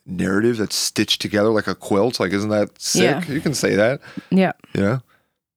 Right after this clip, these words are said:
Speaker 1: Charlie Chaplin didn't even have sound, and it was like, <laughs>
Speaker 2: <laughs>
Speaker 1: it wasn't that long ago.
Speaker 2: Yeah.
Speaker 1: <laughs> You know, it's re-
Speaker 2: In terms of, like, his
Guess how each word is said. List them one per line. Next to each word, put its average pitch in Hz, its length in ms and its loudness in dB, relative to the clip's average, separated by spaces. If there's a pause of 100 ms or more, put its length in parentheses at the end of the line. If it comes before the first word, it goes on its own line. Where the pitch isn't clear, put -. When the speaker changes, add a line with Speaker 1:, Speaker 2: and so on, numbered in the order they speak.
(140)
Speaker 1:
Charlie 160 180 4
Chaplin 160 300 2
didn't 151 140 2
even 156 140 2
have 139 140 0
sound, 113 720 0
and 117 120 2
it 120 40 4
was 220 220 8
like, 330 160 8
<laughs> - 20 4
Speaker 2:
<laughs> - 0 -
Speaker 1:
it 330 880 8
wasn't 202 280 2
that 185 160 6
long 160 260 4
ago. 113 360 2 (120)
Speaker 2:
Yeah. 170 420 2
Speaker 1:
<laughs> - 60 -4
You - 100 2
know, - 360 2 (100)
it's 190 140 2
re- 151 140 4 (420)
Speaker 2:
In 180 180 2
terms 180 300 2
of, 156 140 0
like, 139 200 2
his 147 220 2